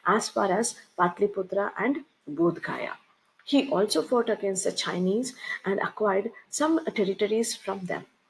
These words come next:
During the first ex-, uh, expedition,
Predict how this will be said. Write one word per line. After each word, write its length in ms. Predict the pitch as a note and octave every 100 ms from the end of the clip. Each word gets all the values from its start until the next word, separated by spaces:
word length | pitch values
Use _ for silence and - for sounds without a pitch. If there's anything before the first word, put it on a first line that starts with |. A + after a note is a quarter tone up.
| - -
During 320 | F#3+ A3+ C#4 A#3+
the 60 |
first 400 | - A#3 C#4 -
ex-, 200 | - - -
uh, 280 | G3+ F3+ F3+
expedition, 840 | F3+ - G3+ F#3+ F3 - F#3+